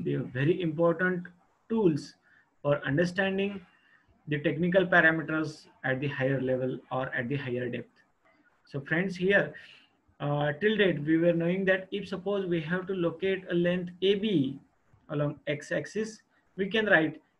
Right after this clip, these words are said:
x two minus x one. In the same way, if suppose it is along y-axis, we can write it as Y two minus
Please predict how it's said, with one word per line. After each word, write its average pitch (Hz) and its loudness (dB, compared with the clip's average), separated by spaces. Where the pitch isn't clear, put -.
x - -16
two 160 -2
minus 160 0
x 139 -4
one. 123 -8
In 139 0
the 139 2
same 185 2
way, 214 0
if 185 -2
suppose 139 0
it 143 -4
is 147 -2
along 139 2
y-axis, 170 2
we 143 -2
can 143 -2
write 165 4
it 220 -2
as 135 -4
Y 139 2
two 190 4
minus 190 0